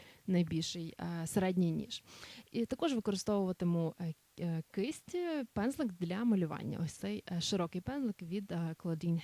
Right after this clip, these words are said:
Hellmuth. Отже, я розпочинаю із розфарбовування основи своєї листівочки. Листівка у мене буде практично одношаровою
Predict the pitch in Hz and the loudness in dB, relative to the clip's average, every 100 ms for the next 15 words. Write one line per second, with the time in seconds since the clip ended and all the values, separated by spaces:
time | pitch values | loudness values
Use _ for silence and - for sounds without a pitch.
0 | - - - - - - - - - 247 | -4 -12 -14 -18 -20 -18 -18 -6 0 2
1 | 339 359 302 240 233 226 208 - - 190 | 4 4 2 -2 0 2 2 2 0 0
2 | 170 175 - 202 196 180 160 160 165 190 | 2 -2 -2 0 4 4 4 2 2 0
3 | - 165 156 190 - 175 160 156 - - | 0 0 0 -2 -2 -2 0 -2 -6 -6
4 | 233 - 320 285 - 294 214 190 175 170 | -6 -2 0 0 0 0 2 2 2 2
5 | 170 165 - - 226 - 180 160 170 277 | 2 0 -2 0 0 2 2 2 0 0
6 | 339 381 302 233 | 0 4 4 2